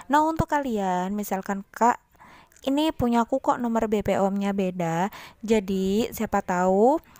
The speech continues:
nomor B P O M beda belum tentu punya kalian itu palsu. Bisa jadi P T yang mengeluarkan berbeda, jadi nomor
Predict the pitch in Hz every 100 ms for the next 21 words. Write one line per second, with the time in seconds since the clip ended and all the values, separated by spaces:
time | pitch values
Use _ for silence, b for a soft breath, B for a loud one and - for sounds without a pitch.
0 | B B 247 247 262 247 233 233 214 214
1 | 214 208 190 202 226 220 208 190 196 202
2 | 226 - 202 202 - 190 190 185 - -
3 | 208 - 185 190 196 - 247 226 180 B
4 | B B B B - 190 - 196 175 170
5 | 165 175 170 180 220 - _ _ _ 247
6 | 233 269 262 254 247 247 240 233 226 233
7 | 233 226 214 196 175 175 170 160 156 -
8 | 180 180 170 196 220 247 202 190